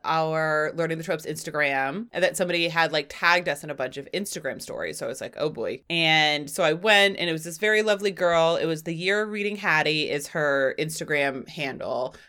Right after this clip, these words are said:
and her name is Sophie. And, um, she was talking all about, like, us. And, like, honestly, the first,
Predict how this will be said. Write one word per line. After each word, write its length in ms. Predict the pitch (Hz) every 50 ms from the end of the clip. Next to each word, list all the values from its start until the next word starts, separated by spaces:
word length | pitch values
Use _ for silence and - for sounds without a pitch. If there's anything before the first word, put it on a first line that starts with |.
| _ -
and 100 | 165 151
her 100 | 156 156
name 220 | 156 170 180 196 208
is 100 | 196 -
Sophie. 600 | - 143 127 131 - 120 123 123 123 120 - - - - - - - - _ -
And, 720 | 175 180 175 165 160 156 151 147 147 147 143 143 143 139 - - -
um, 560 | 160 156 143 139 135 131 131 131 117 82 - _ _ -
she 180 | - - 220 214
was 120 | 196 196
talking 340 | - 220 180 - 196 175 175
all 160 | 165 165 160
about, 500 | 156 160 160 151 151 147 143 139 131 -
like, 300 | 147 143 139 - - - -
us. 560 | 302 302 277 277 269 262 269 285 - - - -
And, 160 | - 233 220 208
like, 240 | 220 233 226 220 - -
honestly, 400 | 208 220 226 247 269 - 285 262
the 100 | 226 226
first, 600 | 226 - - - 208 208 269 269 - - - -